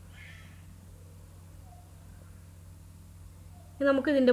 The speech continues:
മുകളിൽ ഒന്നോ രണ്ടോ സ്കൂപ്പ് ഐസ്ക്രീം ചേർത്ത് കൊടുക്കാം. ഞാനിപ്പോൾ വാനില ഐസ്ക്രീം തന്നെയാണ് മുകളിലും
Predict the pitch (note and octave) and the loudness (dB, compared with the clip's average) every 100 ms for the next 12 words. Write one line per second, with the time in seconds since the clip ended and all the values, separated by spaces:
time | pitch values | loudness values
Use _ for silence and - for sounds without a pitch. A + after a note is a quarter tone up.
0 | B3 G#3 G#3+ F#4 - A#3+ A3+ A3+ A3 G#3+ | 6 6 4 2 -4 0 2 4 4 4
1 | A3+ - A3+ G3 G3 D#4 G4+ - - - | 2 2 2 2 0 -4 -4 -10 -20 -12
2 | - G#3 G3 - G#3 A3 G#3+ F#3+ G3 F3+ | 0 0 0 0 2 4 2 2 0 -2
3 | F#3 D#4+ - - - - - - - - | 0 -2 -2 -14 -20 -20 -20 -20 -20 -20
4 | - C#4 C4+ C4+ F4+ A4 E4 C#4+ C4+ C4 | -6 2 4 4 4 4 6 6 8 6
5 | B3+ - B3+ B3+ A#3+ G3+ G#3 F#3+ B3+ F4+ | 4 4 4 6 4 4 4 2 2 0
6 | - - - A#3+ G#3+ G#3+ A3+ | -8 -18 0 4 6 6 4